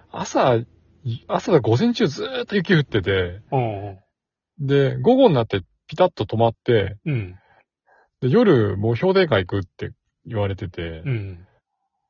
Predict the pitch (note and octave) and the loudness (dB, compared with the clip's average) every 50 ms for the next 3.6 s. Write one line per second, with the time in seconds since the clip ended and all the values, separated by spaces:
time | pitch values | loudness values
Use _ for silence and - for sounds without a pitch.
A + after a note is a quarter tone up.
0 | _ _ _ - C3+ B2+ B2 A#2 A2 - F#2+ F#2 F#2+ F#2+ A2 G#2 G2+ G2 F#2 G2 | _ _ _ -4 -2 0 0 0 0 0 0 0 0 0 -2 -2 -2 -2 -2 -4
1 | F#2 F#2 F2+ - F#2+ F2+ E2+ E2+ - - E2+ E2 E2 - _ _ _ - D#3 B2+ | -4 -4 -6 -8 -10 -10 -10 -12 -12 -12 -12 -12 -12 -16 _ _ _ -8 -6 -6
2 | A2 G2 F#2+ _ _ _ _ _ _ _ _ _ _ _ - B2 A2+ G#2 G#2 A2+ | -6 -8 -14 _ _ _ _ _ _ _ _ _ _ _ -14 -10 -8 -8 -6 -4
3 | A#2 A#2 A2 A#2 A2+ - - A#2 A2+ A#2 A#2+ | -4 -4 -6 -6 -8 -8 -8 -6 -6 -6 -6